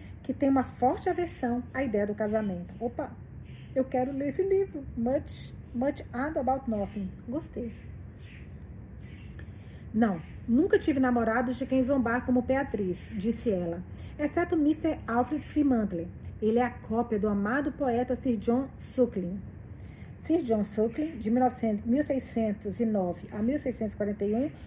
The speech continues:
foi po-, um poeta inglês proeminente entre os famosos por sua alegria e sagacidade descuidada. Ou melhor, ele se parece com ele na constância, mas não tem nenhuma astúcia pra expressá-lo.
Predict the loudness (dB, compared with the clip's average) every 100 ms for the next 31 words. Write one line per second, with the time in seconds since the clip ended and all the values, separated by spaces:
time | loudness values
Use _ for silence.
0 | -2 4 4 4 2 2 6 6 6 2
1 | 0 2 2 0 -2 2 4 4 4 2
2 | 0 -2 -4 -2 0 2 4 2 -2 -12
3 | -12 -4 -2 4 6 6 2 2 2 0
4 | -4 -8 -6 0 0 0 -6 -4 0 0
5 | 0 -4 -6 -2 -2 -2 -6 -8 -8 -10
6 | -14 -14 -14 -14 -14 -10 -4 0 0 -2
7 | -8 -12 -4 0 4 4 4 2 2 2
8 | 4 2 0 -2 -2 0 2 2 -2 -6
9 | 0 2 4 4 4 4 2 2 0 -4
10 | -2 0 0 0 -2 -2 -6 -6 -6 -6
11 | -6